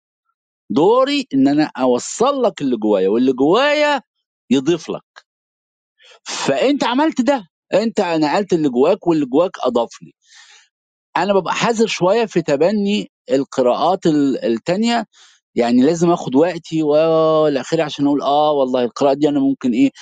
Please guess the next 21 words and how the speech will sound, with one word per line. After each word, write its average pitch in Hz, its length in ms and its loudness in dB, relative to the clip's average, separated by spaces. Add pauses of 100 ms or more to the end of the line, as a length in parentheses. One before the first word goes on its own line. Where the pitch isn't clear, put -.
(180)
أتبناها، 127 500 0
بس 143 220 -4
م-، 98 180 0 (140)
أتبناها 254 480 0
بمعنى 160 340 0 (200)
أتضمنها 151 840 0 (340)
كمان 160 520 0 (600)
في، 160 460 0 (100)
في 151 240 0
قراءتي. 139 440 -2
وأنا 180 200 0
أتمنى 185 380 0
إن 160 180 -2
كل 196 180 0
الناس، 160 640 -2
آه، 90 640 -2 (460)
آه، 98 160 2
تعمل 127 340 -2
هذا. 107 180 -2
وهي 135 80 2
قراءة 175 420 0